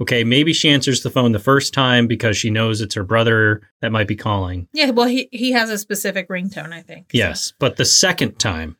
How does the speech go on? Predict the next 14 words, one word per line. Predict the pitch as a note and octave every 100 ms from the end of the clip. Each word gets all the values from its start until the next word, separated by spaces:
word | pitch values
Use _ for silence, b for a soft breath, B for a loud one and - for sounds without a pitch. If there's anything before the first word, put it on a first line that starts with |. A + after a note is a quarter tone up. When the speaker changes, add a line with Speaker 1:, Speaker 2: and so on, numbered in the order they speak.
| -
Speaker 1:
you | B2+
would | A2 G2+
have |
had | - A2+ G#2
that | F#2+ F#2+ - -
on | G2
silent | G2 G#2 F2 E2 E2+ _
because | G2+ F#2 G2 F2+ F2 - - _
you | C3+ C#3
know | D3 E3
that | D3+
he's | C3+ B2 A#2 - -
actually | B2+ C3 - A2+
okay. | G2+ F#2+ - E2+ D2